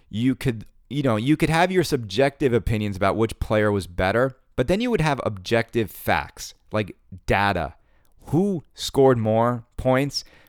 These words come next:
Who won more championships? Who won more M V Ps? You know, there's actual, like, statistics that you could look at. Now,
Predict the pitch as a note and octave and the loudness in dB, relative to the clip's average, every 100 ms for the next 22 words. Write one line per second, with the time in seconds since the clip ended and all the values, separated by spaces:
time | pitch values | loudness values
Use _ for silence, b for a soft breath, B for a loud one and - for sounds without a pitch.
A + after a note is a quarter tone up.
0 | b D#3 F3 D3+ D3+ C#3+ C3+ A#2+ - A#2 | b 4 4 6 4 4 0 0 -2 -4
1 | A2 C3 B2+ - C#3+ C#3 - b b - | -2 -4 -4 0 0 -2 -10 b b 0
2 | F3+ D3+ D3 D3 C#3 C3+ A#2+ B2 A#2+ A2 | 2 4 2 2 0 2 0 -2 -2 -4
3 | - C#3+ C#3+ F#3+ E3+ - - C3+ - - | -2 -2 0 0 0 -2 -6 -8 -6 -2
4 | D#3 C#3 A#2+ - B2+ - - D#3 - - | 2 2 2 0 -4 -4 -4 -4 -4 -8
5 | C#2 - - b - A#2 B2 B2 G2+ A2+ | -10 -14 -18 b 0 2 0 -2 -4 -4
6 | - E2+ - _ _ _ _ _ _ - | -2 -4 -6 _ _ _ _ _ _ -10
7 | - C#3 D3 | -2 0 0